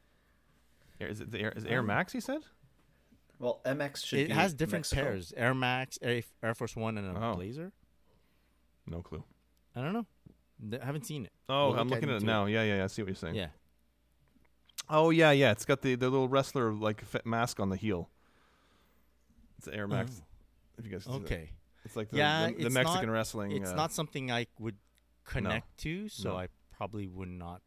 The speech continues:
Speaker 2: participate with that.
Speaker 1: No, it's not. I am not the target audience for those sneakers.
Speaker 2: Yeah, yeah. Uh, we got a message from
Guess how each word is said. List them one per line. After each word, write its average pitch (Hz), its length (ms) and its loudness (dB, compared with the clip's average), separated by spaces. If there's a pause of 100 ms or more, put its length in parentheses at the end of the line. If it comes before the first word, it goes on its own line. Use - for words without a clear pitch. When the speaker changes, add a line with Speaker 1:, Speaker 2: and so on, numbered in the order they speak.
Speaker 2:
participate - 640 -14 (240)
with 87 140 -18
that. 90 80 -12
Speaker 1:
No, 80 100 -12 (100)
it's - 140 -14
not. 95 220 -6
I 101 100 0
am 101 100 0
not 95 140 -2
the - 80 -16
target 71 240 -6
audience 64 340 -6
for - 100 -16
those - 200 -12
sneakers. - 280 -12
Speaker 2:
Yeah, 80 100 -10 (1500)
yeah. 107 260 0
Uh, 107 40 0
we 113 140 -2
got 117 180 2
a 117 60 0
message 113 360 -4
from 107 580 0